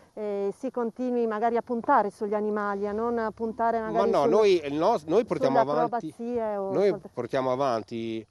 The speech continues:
Speaker 2: una tradizione familiare
Speaker 1: Certo.
Speaker 2: che io vengo dalla settima generazione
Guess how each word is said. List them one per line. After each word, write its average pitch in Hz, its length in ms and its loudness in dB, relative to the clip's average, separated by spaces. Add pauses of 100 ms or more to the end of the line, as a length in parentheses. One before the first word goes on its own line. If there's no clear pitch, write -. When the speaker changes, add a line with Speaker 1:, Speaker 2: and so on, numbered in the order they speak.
Speaker 2:
una 123 260 -6
tradizione 135 640 -2
familiare 113 880 -4 (180)
Speaker 1:
Certo. - 200 -20 (120)
Speaker 2:
che 110 520 -2
io 127 140 -2
vengo 117 200 -2
dalla 113 180 -2
settima 117 400 -6
generazione 110 840 -8